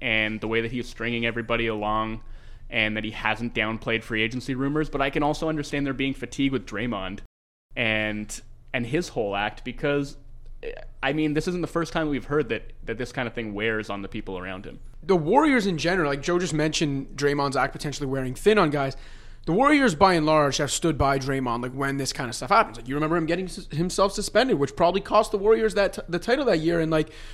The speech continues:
Speaker 2: for the most part, the team stood behind him. Like, they obviously knew he was in the wrong, but they continue to support him. Bob Myers, in g-, um, in particular, has always been, like, a staunch supporter of Draymond. So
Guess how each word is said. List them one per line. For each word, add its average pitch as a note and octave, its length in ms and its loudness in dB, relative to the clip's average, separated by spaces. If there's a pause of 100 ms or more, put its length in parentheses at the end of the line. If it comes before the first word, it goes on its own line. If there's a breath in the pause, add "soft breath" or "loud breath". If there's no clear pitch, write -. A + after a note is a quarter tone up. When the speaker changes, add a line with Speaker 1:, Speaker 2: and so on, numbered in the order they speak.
Speaker 2:
for G3 120 4
the A3+ 80 8
most A#3 200 8
part, G3+ 200 4
the F3 40 -8
team G3 240 -2
stood - 220 2
behind F3+ 300 2
him. B2 80 -6
Like, B2+ 200 -6
they D3 120 4
obviously E3+ 320 4
knew E3+ 100 6
he E3+ 140 4
was D#3+ 120 4
in D#3 80 2
the D3+ 80 0
wrong, C#3+ 300 2
but B2 80 -10
they - 80 -12
continue D3 360 -6
to C#3+ 40 -4
support F3+ 300 2
him. C3+ 100 -2
Bob C3+ 240 6
Myers, E3 460 2 (380 loud breath)
in D3 160 -4
g-, C3 200 -2
um, C3+ 400 2 (140)
in D#3+ 100 6
particular, F3+ 460 4
has C#3 100 0
always D3+ 280 2
been, D#3+ 180 2
like, C3+ 100 -2
a C3+ 60 -6
staunch D3 400 -4
supporter E3+ 400 0
of C3+ 200 -2
Draymond. D3 380 4
So D#3 320 4